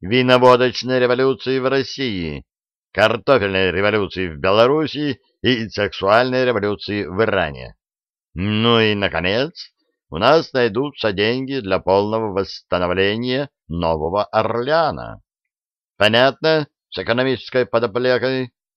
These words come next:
Сэр, так точно, сэр. Политическая подоплека в том, чтобы никто другой не смог овладеть этим алмазом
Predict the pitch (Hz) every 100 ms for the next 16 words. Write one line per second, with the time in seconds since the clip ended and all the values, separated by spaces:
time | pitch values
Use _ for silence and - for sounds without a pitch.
0 | _ _ _ _ _ - 73 78 107 143
1 | 156 - _ - - 160 160 80 78 95
2 | 90 65 50 _ _ _ _ _ _ _
3 | _ _ _ _ _ _ _ _ _ 87
4 | 101 110 127 135 - 123 - 113 113 -
5 | 104 101 104 107 110 98 98 - 120 117
6 | 123 135 123 _ _ _ _ - - 101
7 | 95 104 107 101 - 104 110 98 98 98
8 | 101 107 110 110 104 104 98 87 101 107
9 | 95 92 98 95 101 90 95 90 90 92
10 | 90 95 98 107 117 113